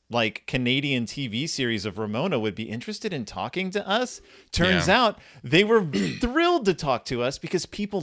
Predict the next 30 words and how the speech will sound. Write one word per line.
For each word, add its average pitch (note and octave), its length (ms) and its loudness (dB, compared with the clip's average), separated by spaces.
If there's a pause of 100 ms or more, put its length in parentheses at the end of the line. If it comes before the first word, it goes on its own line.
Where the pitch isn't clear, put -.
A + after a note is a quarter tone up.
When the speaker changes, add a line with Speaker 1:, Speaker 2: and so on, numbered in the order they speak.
(120)
Speaker 1:
love F3+ 380 -6
talking E3 380 -10
about F3 260 0
what B2 140 -6
they A#2 120 0
love. A#2 500 -4 (340)
Speaker 2:
Right. C#3 80 6
Speaker 1:
And B2 540 2 (220)
so G3 220 4
when, E3 400 0
when E3 180 -2
you G#3 160 2
and F#3+ 100 0
I F3+ 120 2
started D#3+ 320 0
going C#3 160 -2
back B2+ 180 -2
and A#2 140 -6
forth E3 560 0 (140)
and B2+ 120 0
I A#2+ 60 2
was A#2 180 -2
like, A#2 160 0
"I A2+ 100 -4
have D#3+ 260 -4
to C3 100 -10
talk F3+ 280 -6
to C#3+ 100 -6
this A2+ 220 -6
guy. G2 360 -4